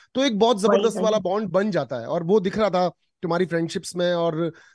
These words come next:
Speaker 1: तुम जिस तरह केयर कर रही थी, कई, अ, हमने ऐप के through देखा, अ, कि कई बार तुम उसका सर दबा रही हो, कई बार वो तुम्हें कपड़े बता रहा है। तो द-,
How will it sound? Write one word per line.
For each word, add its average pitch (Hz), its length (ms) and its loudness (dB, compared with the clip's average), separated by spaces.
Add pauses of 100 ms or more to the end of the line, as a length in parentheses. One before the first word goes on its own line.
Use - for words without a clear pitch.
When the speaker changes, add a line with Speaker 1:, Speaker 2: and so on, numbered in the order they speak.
Speaker 1:
तुम 175 120 2
जिस 185 180 2
तरह 202 140 6
केयर 196 300 4
कर 190 200 4
रही 185 180 6
थी, 180 200 -2
कई, 196 360 0 (360)
अ, 147 40 2 (520)
हमने 180 200 2
ऐप 165 400 0
के 190 60 -2
through 180 220 -2
देखा, 165 300 -2
अ, 123 460 -8 (280)
कि 180 80 -2
कई 185 200 4
बार 185 160 6
तुम 185 180 -2
उसका 175 220 0
सर 190 220 2
दबा 170 220 0
रही 170 180 -2
हो, 170 260 -2
कई 170 200 -6
बार 175 180 -2
वो 170 100 -6
तुम्हें 170 220 -8
कपड़े 180 280 4
बता 170 240 4
रहा 165 180 0
है। 160 100 0
तो 185 140 -6
द-, 156 200 -12